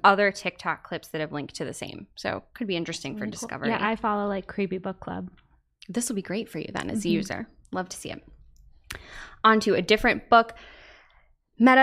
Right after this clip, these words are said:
Speaker 1: announced a range of new creator-focused updates for Facebook pages, including new endorsement notifications to support fellow creators, new templates to help recognize top fans, restricted posts for subscribers,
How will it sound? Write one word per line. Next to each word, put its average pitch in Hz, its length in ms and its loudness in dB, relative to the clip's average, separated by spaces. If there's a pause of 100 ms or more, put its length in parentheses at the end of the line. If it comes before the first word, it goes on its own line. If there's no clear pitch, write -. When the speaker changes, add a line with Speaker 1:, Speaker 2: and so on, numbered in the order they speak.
Speaker 1:
announced 233 360 4
a 208 80 -2
range 196 260 -2
of 185 100 -8
new 180 340 -2
creator-focused 170 1000 -8
updates - 300 -10
for - 100 -16
Facebook 185 840 -6 (320)
pages, 170 560 -2
including 196 460 4
new 170 140 4
endorsement 233 500 4
notifications 226 1120 4
to - 100 -4
support 180 400 -4
fellow 139 220 -4
creators, 196 540 4
new - 160 -10
templates 208 480 2
to - 80 -8
help 151 160 -2
recognize 123 400 -10
top - 260 -6
fans, 240 420 6
restricted 233 640 2
posts 180 400 -2
for - 220 -6
subscribers, 240 1400 -4